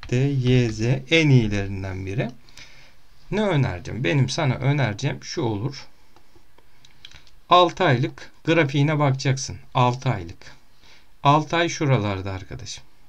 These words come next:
Şuralarda tam şeyin ortası şurası. Yani burada en dibi alacaksın. Altı aydan bu yana en dibi alacaksın. En dip şurada.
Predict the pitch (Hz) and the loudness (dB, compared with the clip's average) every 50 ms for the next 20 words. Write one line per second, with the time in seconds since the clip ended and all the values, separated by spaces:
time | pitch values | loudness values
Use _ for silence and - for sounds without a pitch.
0 | - - - - - - - - - - - - - - - - - - 185 160 | -20 -20 -20 -20 -20 -20 -16 -16 -14 -14 -14 -14 -16 -16 -12 -6 -2 0 2 2
1 | 147 123 107 101 98 95 92 101 101 - - 147 151 147 - - - - - - | 2 2 0 0 -4 -6 -6 -8 -8 -4 -2 -2 -2 -2 -6 -12 -18 -14 -10 -8
2 | - 156 120 127 139 135 123 123 123 - - 123 - - 147 135 135 - 127 101 | -4 -2 0 0 2 2 2 0 -2 -2 -4 -6 -4 -4 -6 -6 -4 -4 -4 -4
3 | 92 95 - - - - - - - - - - - - - - - 170 165 156 | -4 -8 -10 -12 -14 -16 -18 -20 -20 -20 -20 -20 -20 -20 -14 -4 0 2 4 4
4 | 139 127 139 175 202 214 170 156 160 165 214 - - - - - - 156 175 185 | 4 4 4 2 2 2 2 2 2 2 0 -2 -8 -20 -8 0 2 4 4 4
5 | 185 170 147 143 131 123 - 101 107 98 95 104 104 95 - - 190 202 165 143 | 2 2 2 2 2 4 2 2 0 0 -2 -4 -6 -6 -6 -8 -8 -2 2 2
6 | 127 127 127 127 143 127 120 113 110 110 107 104 113 113 107 95 101 135 180 208 | 4 4 2 2 0 0 0 0 -2 -4 -4 -4 -4 -4 -4 -4 -2 -4 -4 -2
7 | - 151 147 147 139 120 110 98 98 95 95 92 95 98 95 - - 208 - 196 | -2 0 0 2 2 2 2 0 -4 -4 -6 -6 -6 -8 -10 -8 -8 -8 -4 -2
8 | 170 147 139 151 180 156 - - 160 131 104 92 87 87 | 0 0 0 0 -2 -4 -4 -4 -2 -2 -2 -4 -10 -14